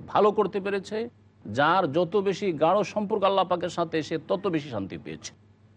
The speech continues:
আলা বিযিকরিল্লাহি তাতমাইন্নুল কুলুব। আল্লাহ পাক বলছেন, "জেনে রাখো যে আল্লাহ পাকের স্মরণেই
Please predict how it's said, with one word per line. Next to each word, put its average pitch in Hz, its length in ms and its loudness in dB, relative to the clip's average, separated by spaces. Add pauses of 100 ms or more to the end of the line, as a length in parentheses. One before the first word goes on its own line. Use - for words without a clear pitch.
(200)
আলা 120 260 2
বিযিকরিল্লাহি 117 760 0 (500)
তাতমাইন্নুল 113 640 -2
কুলুব। 135 300 2
আল্লাহ 117 220 0
পাক 123 100 -6
বলছেন, 104 380 -8 (180)
"জেনে 117 220 -2
রাখো 107 380 -4 (340)
যে 113 140 -4
আল্লাহ 139 320 2
পাকের 143 240 -2
স্মরণেই 139 800 -2